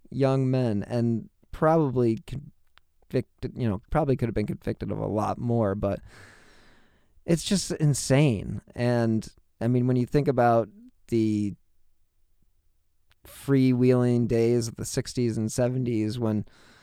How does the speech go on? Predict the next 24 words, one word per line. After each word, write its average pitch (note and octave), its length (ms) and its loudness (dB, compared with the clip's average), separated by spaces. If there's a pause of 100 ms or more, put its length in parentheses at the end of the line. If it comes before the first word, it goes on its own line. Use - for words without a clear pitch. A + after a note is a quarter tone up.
(960)
people D#3 320 6
were C3+ 160 0
basically D#3+ 720 4 (920)
loving D3+ 400 4
life D#3 320 6
and A#2 120 0
just G#2+ 240 -8 (200)
hitting D3+ 260 0
the C#3 60 2
road D3 460 6
and G#2+ 260 -4 (240)
hitchhiking D#3 640 4
and A#2+ 160 0
whatever, D3 500 4 (1300)
it C3 140 -4
was D3+ 340 6
what D3 160 6
it D3 40 8
was. C3+ 420 6
I A2+ 40 -2
mean, A2 200 0
people C3 240 0
got B2+ 240 -2
to G#2+ 160 -4